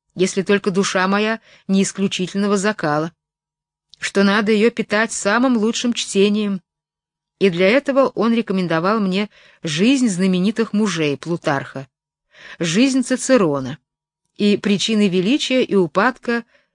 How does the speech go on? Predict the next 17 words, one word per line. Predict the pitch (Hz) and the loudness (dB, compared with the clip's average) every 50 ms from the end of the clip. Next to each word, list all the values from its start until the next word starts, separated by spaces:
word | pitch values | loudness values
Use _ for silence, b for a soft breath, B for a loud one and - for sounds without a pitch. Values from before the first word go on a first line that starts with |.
| _ _ - | _ _ -6
Римской | 160 175 202 220 202 - - 214 208 | 0 0 2 2 0 -2 -2 -2 -2
Республики» | 220 202 - - - 185 165 151 151 147 - - | 0 -2 -4 -4 -4 -4 -2 -2 -2 -4 -4 -6
Монтескье. | 151 151 151 139 - 151 - - - - 143 135 131 135 - _ _ _ _ _ _ _ _ _ _ _ _ _ _ _ _ _ _ _ _ _ _ _ _ _ _ _ _ _ _ - | -6 -6 -4 -4 -6 -8 -8 -10 -10 -10 -8 -8 -8 -8 -12 _ _ _ _ _ _ _ _ _ _ _ _ _ _ _ _ _ _ _ _ _ _ _ _ _ _ _ _ _ _ -2
Я | 202 247 277 269 220 - | 2 2 4 4 2 0
тотчас | _ - 233 220 - - 190 170 | _ 4 4 4 4 2 -2 -2
же | 180 180 | -2 -2
послала | - 196 190 - - 180 185 170 156 160 | 0 0 -2 -2 0 0 2 2 2 0
за | 147 143 160 | 0 0 0
этими | 156 156 - - 160 160 | 0 0 -2 -2 -4 -4
книгами, | 151 - 170 175 233 226 262 262 262 285 | -4 -4 -2 -2 -2 -2 -2 -2 -4 -4
которые | - - 156 - - 160 147 156 147 | -4 -4 -4 -2 0 0 0 0 -2
с | - | -2
трудом | - 175 180 160 165 165 151 | -4 -2 -2 0 0 0 0
тогда | - 190 185 180 190 196 | 0 -2 -2 0 0 0
нашли | 208 226 226 - 233 247 | 0 -2 -4 -4 -4 -6
в | - - | -6 -6
Петербурге, | 247 233 - 254 247 214 233 254 240 214 247 254 | -8 -4 -4 -4 -2 -2 -4 -4 -4 -4 -6 -6